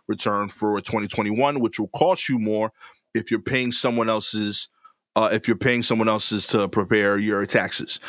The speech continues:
And in some instances, primarily involving five states that have so-called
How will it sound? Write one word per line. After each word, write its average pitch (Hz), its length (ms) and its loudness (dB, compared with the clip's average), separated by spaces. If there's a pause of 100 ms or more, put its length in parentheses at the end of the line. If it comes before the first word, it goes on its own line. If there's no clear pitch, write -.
(320)
And 123 220 4
in 117 120 2
some 156 260 2
instances, 117 400 0
primarily 110 540 2
involving 101 440 2
five 107 320 2
states 104 320 -2
that 104 120 2
have 101 160 0
so-called 104 840 2